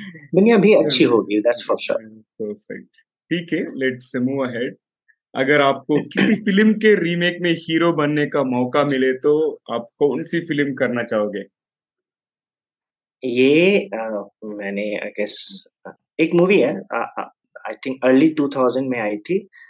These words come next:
Speaker 1: अ, स्वदेश, शाहरुख खान की।
Speaker 2: हम्म, हम्म।
Speaker 1: उसका जो, उनका जो मेन कैरेक्टर है मोहन भार्गव का, वो मुझे
Speaker 2: हम्म।
Speaker 1: ब-, बहुत क्लोज है मेरे लिए, बहुत क्लोज है।
Speaker 2: अच्छी
Speaker 1: तो,
Speaker 2: बात।
Speaker 1: या।
Speaker 2: हाय सर, अच्छी बात। चलो आगे बढ़ते हैं। अगर आपको कोई एक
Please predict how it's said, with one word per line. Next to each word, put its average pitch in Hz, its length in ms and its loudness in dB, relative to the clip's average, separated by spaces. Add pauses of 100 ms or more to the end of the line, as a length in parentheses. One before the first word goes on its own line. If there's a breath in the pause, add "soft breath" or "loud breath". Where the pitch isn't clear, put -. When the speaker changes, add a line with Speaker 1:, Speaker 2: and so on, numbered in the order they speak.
(280 soft breath)
Speaker 1:
अ, 113 80 0
स्वदेश, 117 560 2
शाहरुख 110 300 -4
खान 101 180 -10
की। - 260 -18 (220)
Speaker 2:
हम्म, 123 460 -2 (160)
हम्म। 113 260 -8 (560)
Speaker 1:
उसका 147 340 0
जो, 147 360 2
उनका 135 260 0
जो 143 140 0
मेन 139 260 -2
कैरेक्टर 131 420 -4
है 139 80 -6
मोहन 131 340 -4
भार्गव 123 600 -4
का, 180 140 0
वो 190 160 -4
मुझे 160 160 4
Speaker 2:
हम्म। 110 140 4
Speaker 1:
ब-, 104 100 -6
बहुत 123 380 0
क्लोज 107 400 0
है 110 60 -4
मेरे 95 160 -2
लिए, - 220 -6 (140)
बहुत 120 240 0
क्लोज 87 280 -2
है। - 560 -8
Speaker 2:
अच्छी - 260 -8
Speaker 1:
तो, 120 80 2
Speaker 2:
बात। - 360 0
Speaker 1:
या। - 240 -14 (580 soft breath)
Speaker 2:
हाय 98 120 -6
सर, - 380 -6 (180)
अच्छी - 260 -8
बात। 143 300 2 (220)
चलो 110 200 -4
आगे 110 200 -2
बढ़ते 110 300 -4
हैं। 180 260 2
अगर 123 300 0
आपको 123 400 0
कोई 131 420 0
एक 151 120 2